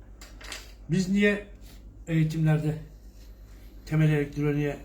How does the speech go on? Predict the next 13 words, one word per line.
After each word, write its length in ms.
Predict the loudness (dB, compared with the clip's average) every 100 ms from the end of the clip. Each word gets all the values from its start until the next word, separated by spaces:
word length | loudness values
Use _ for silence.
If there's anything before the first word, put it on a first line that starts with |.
| -6
önem 300 | -2 0 -2
veriyoruz? 460 | -4 0 0 -2 -8 -16 -12
Yani 260 | -4 -4 -2
işlemci 460 | -4 0 4 4 2
sökme, 340 | 0 -2 -2
aktarma, 640 | -2 -2 -4 -4 -4 -2
bilmem 300 | -2 0 0
neye 160 | 0 -2
önem 280 | -2 -4 -6
vermiyoruz. 440 | -6 -4 -2 -4 -6 -14 -18 -18 -16 -16 -16 -16 -14 -14 -16 -14 -12
İşte 380 | -4 0 0 0 -10 -16 -16 -16 -16 -16 -18 -18 -16 -12 -12 -8 2
bu 120 | 4
yüzden. 340 | 4 2 -4